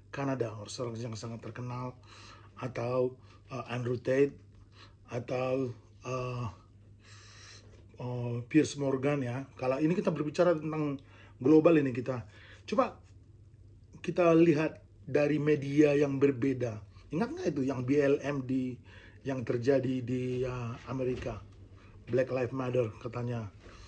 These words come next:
Makanya itu kan sebuah kebohongan besar itu. Terus sekarang sedang terjadi banyak sekarang, banyak sekali yang terjadi,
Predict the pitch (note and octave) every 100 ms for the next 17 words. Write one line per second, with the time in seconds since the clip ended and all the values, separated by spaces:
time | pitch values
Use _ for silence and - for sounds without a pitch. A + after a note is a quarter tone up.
0 | - - C#3+ D#3 F3+ A#3 A#3+ F3+ D#3+ -
1 | D#3+ C3 D3 D#3 F3 - C#3 - A2+ A#2+
2 | G#2+ - - - - - F#3 A3+ F3 F#3
3 | B3+ A3 F3+ D3+ C#3+ D#3 F3+ D#3 G#3 -
4 | - D3+ D#3+ - - - C3+ E3 B3+ -
5 | - C#3 C3+ B2+ A#2 A#2+ A2